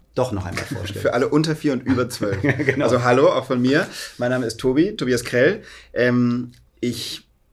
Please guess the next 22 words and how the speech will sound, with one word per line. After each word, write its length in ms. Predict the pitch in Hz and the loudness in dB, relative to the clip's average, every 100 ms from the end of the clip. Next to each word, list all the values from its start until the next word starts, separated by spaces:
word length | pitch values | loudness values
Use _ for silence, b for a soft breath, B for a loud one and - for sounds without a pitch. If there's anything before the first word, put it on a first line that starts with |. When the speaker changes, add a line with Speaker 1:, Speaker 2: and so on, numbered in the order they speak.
| _ _ _ | _ _ _
Speaker 2:
bin 200 | - 123 | 0 0
studierter 580 | 123 - 113 117 147 147 | 0 -4 -2 2 4 4
Soziologe 760 | 120 113 - 123 131 143 143 143 | 0 -2 -2 2 4 4 4 4
und 300 | 120 120 117 | 2 -2 -2
Politikwissenschaftler 960 | 123 120 - 151 147 156 147 151 - | -4 -2 -4 -4 -2 -2 0 0 0
und 160 | 117 110 | -2 -2
habe, 400 | 113 120 120 - | 0 2 0 0
ähm, 420 | 110 113 107 104 | 0 2 0 -2
immer 200 | - 139 | 0 2
schon 300 | 156 139 120 | 2 0 -2
fürs 160 | 117 113 | -2 -6
Fernsehen 320 | - 123 127 | 0 0 0
gearbeitet, 560 | 131 104 120 120 143 - | -2 0 0 0 -4 -10
bin 100 | - | -8
also 220 | - 104 | -6 -4
Journalist 580 | 101 104 101 131 - - B B B B B | -4 -4 0 0 0 -6 B B B B B
und 260 | 123 127 135 | 2 2 2
habe 140 | 135 | 0
seit 140 | 131 | 0
acht 200 | - 156 | 0 0
oder 120 | 147 131 | 0 0
knapp 360 | 143 143 - | 0 -4 -6